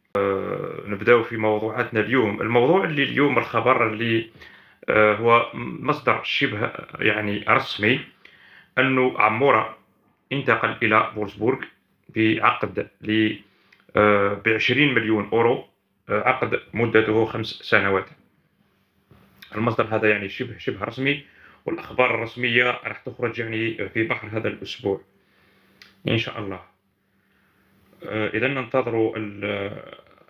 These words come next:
الإخوة يلتحقوا بنا. كذلك هناك خبر على بن ناصر، آه، واليوم اللي أكدته كذلك، تكلمنا عليه اليوم أمس في الصفحة نتاعنا، واليوم أكدته، يعني، الصحافة ال-، ال-، ال-،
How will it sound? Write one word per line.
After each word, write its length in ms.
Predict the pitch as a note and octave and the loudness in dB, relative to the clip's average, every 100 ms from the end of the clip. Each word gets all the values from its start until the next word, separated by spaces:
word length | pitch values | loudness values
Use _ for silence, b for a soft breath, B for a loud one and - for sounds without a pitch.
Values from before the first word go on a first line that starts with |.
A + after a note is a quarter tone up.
| - | -20
الإخوة 360 | - A#2+ - A#2 | -14 -8 -2 -2
يلتحقوا 360 | - C3 B2 | -2 -2 2
بنا. 220 | A#2 D3+ | 4 2
كذلك 440 | D3+ C3+ B2+ C#3 - | 2 2 2 0 -4
هناك 200 | A#2+ A#2 | -4 -6
خبر 360 | A2+ B2 B2+ | -6 -2 0
على 500 | A#2+ A#2 A2 A2 G#2 G#2 - - - _ _ A2+ | -2 -2 -4 -4 -10 -14 -20 -20 -20 _ _ -20
بن 120 | G#2 | -10
ناصر، 320 | C3+ D3+ D#3+ E3+ _ _ _ b b b b b b b b b b _ - | -8 -2 -4 -4 _ _ _ b b b b b b b b b b _ -6
آه، 600 | A#2 A2+ A2+ G#2+ G#2+ G#2+ | -2 2 2 2 0 -2
واليوم 280 | A2 C#3 D#3 | 2 2 4
اللي 80 | C3+ | 0
أكدته 320 | - C3 B2+ | 0 -2 0
كذلك، 380 | A#2+ B2 A#2 A2 | 0 2 2 -2
تكلمنا 300 | - C3+ B2+ | -2 0 0
عليه 180 | B2+ A#2+ | 0 -2
اليوم 300 | A#2 A#2+ A#2+ | 0 -2 0
أمس 140 | C3 | -4
في 60 | - | -8
الصفحة 300 | A#2+ B2 A#2+ | -8 -6 -4
نتاعنا، 280 | A2+ B2+ A#2+ | -2 0 0
واليوم 240 | A#2+ A2+ | -2 -2
أكدته، 400 | A#2 - B2 B2+ | -4 0 2 2
يعني، 280 | - A#2 - | 0 0 -2
الصحافة 520 | - - G#2+ B2 - | -6 -12 -4 -2 -2
ال-، 160 | A2+ A2 | -2 2
ال-، 460 | G#2+ G#2 G#2 A2 A2 | 2 0 -4 -6 -6
ال-، 440 | G#2+ G#2+ G#2+ G#2 | -6 -4 -4 -4